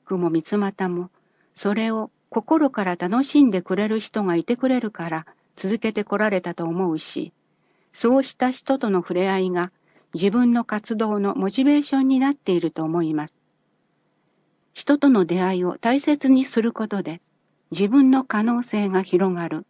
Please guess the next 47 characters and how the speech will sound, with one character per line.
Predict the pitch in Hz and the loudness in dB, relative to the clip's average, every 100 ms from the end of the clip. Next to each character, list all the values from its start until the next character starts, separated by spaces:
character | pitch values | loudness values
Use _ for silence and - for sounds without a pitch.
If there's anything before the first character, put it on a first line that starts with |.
| _ _ | _ _
そ | - 285 285 | 2 4 6
う | |
思 | 269 262 277 | 6 4 2
っ | |
て | _ 175 | _ 0
い | 160 | 0
ま | 156 143 | -4 -8
す。 | _ _ _ _ _ _ _ _ _ _ _ - | _ _ _ _ _ _ _ _ _ _ _ -6
今 | 196 | 2
年 | 294 - 277 | 2 4 2
の | 247 | 4
目 | 226 - | -2 -4
標 | 214 208 190 | -6 -4 -4
は、 | 185 185 _ _ _ _ | -6 -6 _ _ _ _
今 | 208 254 | 2 6
ま | 285 277 | 6 4
で | 175 | 0
撮 | - 175 - | -2 -6 0
影 | 269 269 | 2 2
し | 277 | 0
て | 269 | -4
き | 277 - | -4 -6
た | 202 | -8
写 | - 160 | -6 -8
真 | - 190 175 170 | -4 0 0 -2
を、 | 147 _ _ _ _ - | -6 _ _ _ _ -4
よ | 196 | 2
り | 254 302 | 4 6
多 | 302 | 4
く | 285 190 | 2 2
の | 175 | 2
人 | - 202 | 2 2
に | 175 | 2
見 | 196 277 | 4 2
て | 233 | 2
も | 165 | 0
ら | 170 175 | 0 -2
う | 175 | -4
た | 165 | -4
め、 | 160 170 _ _ _ _ | -4 -4 _ _ _ _
個 | - 196 | -6 2
展 | 285 285 | 6 6
を | 262 | 4
開 | 254 233 | 0 -4
く | 240 - | -4 -12
こ | - | -14
と、 | - - | -10 -10